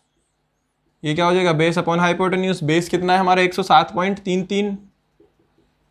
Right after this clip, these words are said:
और हाइपोटेन्यूज कितना कैलकुलेट किया है, वन नाइंटी टू पॉइंट सिक्स सिक्स। As it is लिख देते हैं। अब इसको फिर हम एफ़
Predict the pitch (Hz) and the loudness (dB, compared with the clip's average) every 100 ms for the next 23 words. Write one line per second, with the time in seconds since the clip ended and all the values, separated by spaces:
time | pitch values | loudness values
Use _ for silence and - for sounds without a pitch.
0 | _ _ _ _ _ _ _ _ - 151 | _ _ _ _ _ _ _ _ -4 0
1 | 151 151 156 175 180 185 180 175 185 180 | 4 2 2 0 0 -4 -4 -4 -2 -2
2 | 175 180 170 175 170 185 202 151 165 160 | 0 -2 -2 -2 0 0 0 0 0 0
3 | 156 151 156 156 151 156 180 196 202 - | -2 -2 -2 -2 -2 -2 -4 -4 -10 -14
4 | _ _ _ _ _ _ _ _ - 170 | _ _ _ _ _ _ _ _ -10 -8
5 | - - 135 - - - _ _ _ _ | -6 -4 -4 -4 -14 -16 _ _ _ _
6 | _ _ _ _ _ - - _ 147 156 | _ _ _ _ _ -20 -20 _ 2 2
7 | 160 185 185 170 180 190 190 185 _ _ | 0 0 0 -2 -2 -2 -4 -8 _ _
8 | _ _ _ 190 202 196 214 208 208 190 | _ _ _ 2 4 2 2 4 4 4
9 | 220 - 180 185 | 0 0 -2 -2